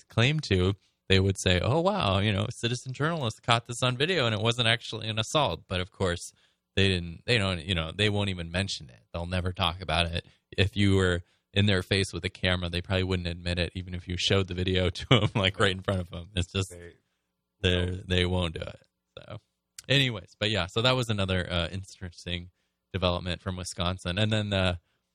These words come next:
Speaker 1: let's see, and then the sort of big thing was that, uh, or, well, recall, the recall
Speaker 2: Recall.
Speaker 1: has started
Speaker 2: That's,
Speaker 1: up.
Speaker 2: that's
Speaker 1: Um,
Speaker 2: absolutely
Speaker 1: so the people are taking action,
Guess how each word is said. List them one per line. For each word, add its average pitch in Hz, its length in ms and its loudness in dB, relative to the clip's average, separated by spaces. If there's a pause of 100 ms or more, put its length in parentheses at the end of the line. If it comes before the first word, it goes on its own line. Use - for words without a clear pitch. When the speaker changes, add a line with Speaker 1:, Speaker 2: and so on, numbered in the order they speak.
(840)
Speaker 1:
let's 110 280 -16
see, 92 240 0
and 95 120 -8
then 123 120 -2
the 113 60 -2
sort 113 200 -2
of 87 80 -12
big - 180 -2
thing 104 500 -4
was 90 380 -6
that, 90 320 0 (640)
uh, 90 380 -2
or, 92 200 -4 (280)
well, 95 200 0
recall, 117 760 2 (100)
the 104 140 -2
recall 110 480 4
Speaker 2:
Recall. 107 140 6
Speaker 1:
has 113 180 2
started 104 320 0
Speaker 2:
That's, 101 220 0
Speaker 1:
up. - 100 -18
Speaker 2:
that's 87 140 -6
Speaker 1:
Um, 92 60 -2 (180)
Speaker 2:
absolutely 92 200 -14
Speaker 1:
so 92 420 -2 (440)
the 90 380 -10
people 104 260 -8
are 95 60 -6
taking 98 320 -8
action, 107 400 -2